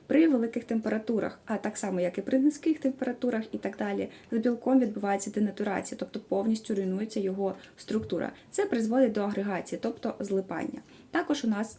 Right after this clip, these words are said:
в-, внизу яйця є повітряна камера, де є також повітря. При кипінні повітря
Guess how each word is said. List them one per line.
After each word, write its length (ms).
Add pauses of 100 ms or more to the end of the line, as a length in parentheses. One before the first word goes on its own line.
(220)
в-, 440 (220)
внизу 500 (220)
яйця 400 (140)
є 140
повітряна 500
камера, 360
де 120
є 160
також 340
повітря. 480 (300)
При 200
кипінні 600
повітря 480